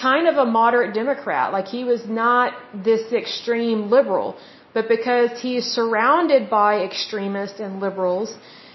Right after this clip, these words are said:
and he, he's kind of a doormat. They're just passing all this crazy stuff that every crazy liberal nutbag wants to see happen in the United States. And I guess we should go over some of the legislation that has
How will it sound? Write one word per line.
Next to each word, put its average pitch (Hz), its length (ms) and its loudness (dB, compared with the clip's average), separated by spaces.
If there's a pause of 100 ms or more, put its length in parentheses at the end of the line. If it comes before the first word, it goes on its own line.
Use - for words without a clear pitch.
(600)
and 214 160 2
he, 220 180 0
he's 226 260 0
kind 247 280 4
of 220 80 2
a 196 40 -6
doormat. 214 680 2
They're 226 200 2
just 285 240 -6
passing 240 440 2
all 220 180 2
this 208 180 -2 (100)
crazy 208 340 -2
stuff 240 640 2 (400)
that 185 140 0
every 226 340 0
crazy 240 460 0
liberal 220 420 2
nutbag 202 680 2
wants 214 300 0
to 214 40 -4
see 208 260 -6
happen 214 440 0
in 208 140 -4
the 208 60 0
United 196 400 -4 (120)
States. - 560 -10 (540)
And 214 220 2
I 214 120 4
guess 294 320 2
we 277 80 -2
should 254 180 -6
go 240 180 4
over 240 180 0
some 240 180 -6
of 233 60 -2
the 220 180 0
legislation 208 680 -2 (840)
that 202 180 2
has 220 220 2